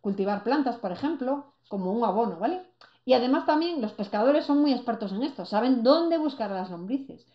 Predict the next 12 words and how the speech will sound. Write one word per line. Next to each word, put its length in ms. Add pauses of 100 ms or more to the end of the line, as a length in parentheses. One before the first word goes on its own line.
(300)
donde 480
hay 200
zonas 400
un 80
poquito 300
encharcadas, 640
por 120
ejemplo, 420 (200)
o 200
tierra 260
muy 160
húmeda, 480